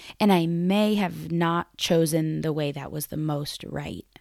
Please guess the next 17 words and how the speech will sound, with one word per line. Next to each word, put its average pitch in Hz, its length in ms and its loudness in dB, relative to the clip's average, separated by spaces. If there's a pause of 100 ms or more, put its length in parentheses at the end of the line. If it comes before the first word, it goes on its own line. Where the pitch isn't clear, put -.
(600)
And 233 100 8
another 269 340 6
name 214 300 4
that 180 100 0
I 175 100 4
tried 165 280 -2
to 165 100 -4
say 156 720 0
correctly 156 720 -4
is 165 140 -2
the 170 100 4
name 156 260 4
of 147 120 -2
the 156 100 0
Wampanoag 151 500 0
leader, 151 400 -4
Massasoit. 160 840 -2